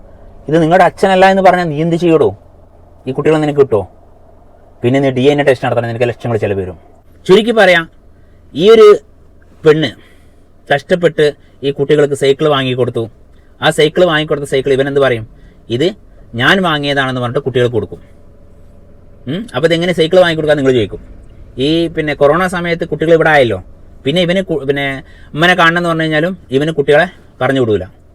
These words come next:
ഇവൻ ഇവന്റെ കൺട്രോളിൽ നിൽക്കുകയാണ്. ഇപ്പൊ ഇവൻ ലാസ്റ്റ് പറഞ്ഞിട്ടുള്ളത് എന്താ വെച്ച് കഴിഞ്ഞാല്, അവന് അവ-, ഇവന് വാങ്ങിക്കൊടുത്ത വസ്തു ഉണ്ടല്ലോ, ഇവൻ അവളെ പേര് ക-, അതായത് ഇവള് വാങ്ങി ഇവളെ വസ്തു വിറ്റ് രണ്ടാളുടെ പേരിൽ വാങ്ങി കൊടു-, വാങ്ങി എഴുതി.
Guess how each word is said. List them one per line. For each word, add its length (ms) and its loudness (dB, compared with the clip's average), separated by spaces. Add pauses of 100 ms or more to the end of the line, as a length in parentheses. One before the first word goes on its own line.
(680)
ഇവൻ 180 -2
ഇവന്റെ 320 0
കൺട്രോളിൽ 460 2
നിൽക്കുകയാണ്. 280 -4
ഇപ്പൊ 220 -2
ഇവൻ 180 4
ലാസ്റ്റ് 420 0
പറഞ്ഞിട്ടുള്ളത് 340 0
എന്താ 100 2
വെച്ച് 140 0
കഴിഞ്ഞാല്, 240 0 (840)
അവന് 600 0 (340)
അവ-, 200 2
ഇവന് 460 2
വാങ്ങിക്കൊടുത്ത 500 6 (100)
വസ്തു 180 2
ഉണ്ടല്ലോ, 340 -2 (360)
ഇവൻ 180 0
അവളെ 220 4
പേര് 200 4
ക-, 60 2
അതായത് 360 4
ഇവള് 300 4
വാങ്ങി 520 0 (340)
ഇവളെ 400 6
വസ്തു 240 0
വിറ്റ് 540 2 (200)
രണ്ടാളുടെ 480 4
പേരിൽ 440 2 (760)
വാങ്ങി 240 2
കൊടു-, 220 -2 (180)
വാങ്ങി 240 2
എഴുതി. 380 2